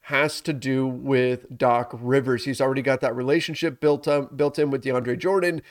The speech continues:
They need another big body behind Joel Embiid. And so they figured, "Let's go for it." DeAndre Jordan didn't work in Brooklyn, didn't work with the Lakers. Doc is saying, "Hey, maybe I need you for ten minutes a night." D J's still a big body to throw in there.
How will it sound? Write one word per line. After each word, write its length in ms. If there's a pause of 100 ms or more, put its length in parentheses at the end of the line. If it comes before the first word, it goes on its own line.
(180)
They 120
need 220
another 300
big 200
body 300
behind 480
Joel 360
Embiid. 440 (520)
And 160
so 140
they 140
figured, 360
"Let's 200
go 180
for 240
it." 60 (580)
DeAndre 340
Jordan 280
didn't 240
work 200
in 100
Brooklyn, 440 (320)
didn't 220
work 200
with 120
the 80
Lakers. 500 (360)
Doc 360
is 100
saying, 280
"Hey, 320 (120)
maybe 400
I 60
need 240
you 60
for 120
ten 240
minutes 240
a 60
night." 260
D 160
J's 240
still 220
a 40
big 220
body 280
to 20
throw 300
in 100
there. 180